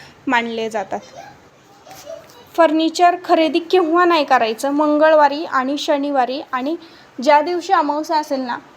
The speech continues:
त्या दिवशी नवीन फर्निचर किंवा नवीन वस्तू आपल्या घरामध्ये आणायच्या नाही आहेत. शक्यतो गुरुवार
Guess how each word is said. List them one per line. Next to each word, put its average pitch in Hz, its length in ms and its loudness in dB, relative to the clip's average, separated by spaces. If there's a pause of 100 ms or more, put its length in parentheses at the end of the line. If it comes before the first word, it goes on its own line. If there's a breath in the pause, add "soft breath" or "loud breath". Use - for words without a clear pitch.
(140)
त्या 277 120 6
दिवशी 285 500 -6
नवीन 302 480 -4
फर्निचर 277 480 -2
किंवा 294 240 -4
नवीन 302 300 2
वस्तू 302 300 0
आपल्या 269 240 0
घरामध्ये 269 420 -2
आणायच्या 247 440 -2
नाही 233 300 -4
आहेत. - 560 -14
शक्यतो 320 640 2 (960 loud breath)
गुरुवार 285 440 4